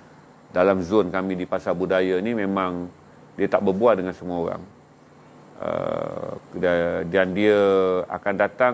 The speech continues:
dan jumpa berapa orang dia nak, ah, cepat-cepat lari dan duduk di hujung-hujung meja dan berbual je.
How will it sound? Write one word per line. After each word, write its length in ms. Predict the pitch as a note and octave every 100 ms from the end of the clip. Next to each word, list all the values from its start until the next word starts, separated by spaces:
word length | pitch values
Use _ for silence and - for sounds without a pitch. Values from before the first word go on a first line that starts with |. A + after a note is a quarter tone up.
| A2+
dan 500 | F#2 F2+ F2 F2 E2+
jumpa 380 | G2+ G2 A#2 G2+
berapa 100 | G#2+
orang 200 | G#2 G2
dia 100 | G2
nak, 300 | A#2 C3 -
ah, 100 | F2
cepat-cepat 420 | G2+ D#2+ - -
lari 240 | G2+ G2+ A#2+
dan 160 | G2
duduk 240 | G2 G2 -
di 80 | F#2
hujung-hujung 480 | F2+ F#2+ F#2+ G2
meja 320 | G2 G2 B2 G#2+
dan 100 | F#2
berbual 320 | G2+ F#2 F2+
je. 100 | F2